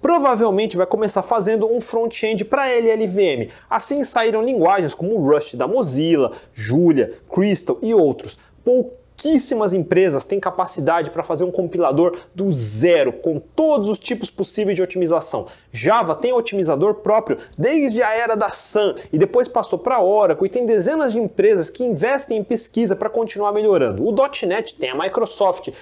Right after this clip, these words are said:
que também investe pesado em pesquisa, e no meio disso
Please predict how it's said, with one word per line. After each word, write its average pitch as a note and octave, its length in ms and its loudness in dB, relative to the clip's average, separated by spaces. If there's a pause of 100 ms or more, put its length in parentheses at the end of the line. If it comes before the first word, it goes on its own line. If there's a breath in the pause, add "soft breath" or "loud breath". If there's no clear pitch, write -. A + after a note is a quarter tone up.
(140 loud breath)
que A3+ 100 -6
também B3 440 0
investe G#3 340 -4
pesado G#3 560 2
em G3 80 -2
pesquisa, - 580 -6
e D#4 100 2
no E4 120 0
meio G3 240 0
disso F3+ 340 -4